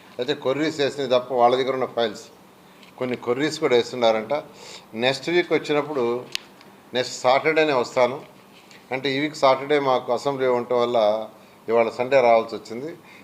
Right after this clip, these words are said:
నెక్స్ట్ వీక్ సాటర్డే వచ్చినప్పుడు మేజర్గా ఈ రెవెన్యూ కలెక్షన్స్ తోటే, మెయిన్గా టౌన్ ప్లానింగ్లో బిల్డింగ్స్ కానీ,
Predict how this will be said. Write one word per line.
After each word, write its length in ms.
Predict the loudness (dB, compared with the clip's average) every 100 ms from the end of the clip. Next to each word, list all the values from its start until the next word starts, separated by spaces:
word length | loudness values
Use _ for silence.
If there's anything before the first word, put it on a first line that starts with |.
| -6
నెక్స్ట్ 280 | -2 -2 -2
వీక్ 160 | -4 0
సాటర్డే 480 | 2 2 2 0
వచ్చినప్పుడు 400 | 0 -2 -6 -6
మేజర్గా 600 | -4 -4 -4 -4 -2 -4 -6 -16 -20 -20 -20 -20 -20 -20 -20 -20 -20 -20 -8
ఈ 100 | -4
రెవెన్యూ 380 | -2 0 -2 -2
కలెక్షన్స్ 520 | 0 0 0 -8 -6
తోటే, 340 | -6 -4 -8 -10 -20 -20 -20 -20 -20 -20 -20 -20 -20 -20 -4
మెయిన్గా 340 | 0 2 2
టౌన్ 400 | 2 4 2 2
ప్లానింగ్లో 1400 | 2 2 2 -2 -4 -6 -14 -20 -20 -20 -20 -20 -6 -2 -2
బిల్డింగ్స్ 500 | -2 -2 -2 -2 2
కానీ, 360 | 2 2 -2